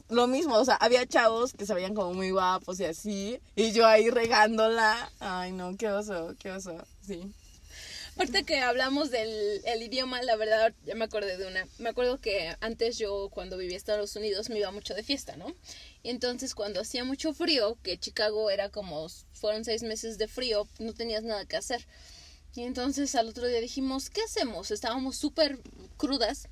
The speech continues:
Speaker 2: una amiga y yo. Y dijimos, "Pues vamos al gimnasio".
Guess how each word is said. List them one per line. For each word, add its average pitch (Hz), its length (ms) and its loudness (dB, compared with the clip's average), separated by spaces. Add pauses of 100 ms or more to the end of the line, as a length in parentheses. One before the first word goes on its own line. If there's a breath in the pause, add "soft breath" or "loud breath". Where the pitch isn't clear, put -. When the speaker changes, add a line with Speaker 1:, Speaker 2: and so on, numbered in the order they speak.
(140)
Speaker 2:
una 240 140 -2
amiga 233 280 2
y 220 60 -2
yo. 226 140 0 (1080)
Y 285 80 -8
dijimos, 285 300 0 (240 loud breath)
"Pues - 140 -18
vamos 370 200 2
al 311 80 4
gimnasio". 403 420 6